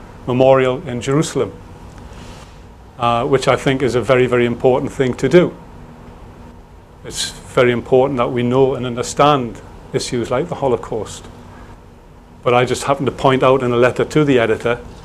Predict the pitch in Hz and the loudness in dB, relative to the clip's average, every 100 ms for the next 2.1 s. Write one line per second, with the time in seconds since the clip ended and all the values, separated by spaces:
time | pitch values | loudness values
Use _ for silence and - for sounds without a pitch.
0 | - - - - - - 123 139 139 131 | -20 -20 -20 -20 -18 0 4 6 4 2
1 | 127 - 127 - 151 135 - - - - | 0 0 -4 4 6 6 0 -10 -14 -14
2 | - | -16